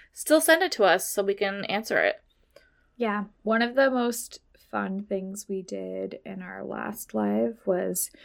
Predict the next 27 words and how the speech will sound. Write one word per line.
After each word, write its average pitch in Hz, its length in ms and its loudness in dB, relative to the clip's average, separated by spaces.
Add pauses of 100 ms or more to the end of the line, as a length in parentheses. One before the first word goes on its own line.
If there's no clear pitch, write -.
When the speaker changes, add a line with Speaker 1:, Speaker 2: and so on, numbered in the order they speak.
(240)
Speaker 2:
when 180 180 4
we 175 240 0
opened 180 320 0
it 185 140 2
up - 220 -4 (120)
for 190 400 2
Speaker 1:
Yeah. 226 120 0
Speaker 2:
other 226 140 0
people 233 360 2
to 208 100 2
talk 208 300 4
to 247 160 2
us. 269 180 4
Speaker 1:
Yeah. 294 140 6
Speaker 2:
And 196 360 2
we 226 220 2
had 240 220 4
a 214 80 6
really 196 360 4
fun 185 280 -4
conversation 185 680 -6
Speaker 1:
Yeah. 208 120 6
Speaker 2:
as 208 100 -2
a 190 60 -2
group 214 460 0
Speaker 1:
Yeah. 240 220 2
Speaker 2:
about, 170 440 -4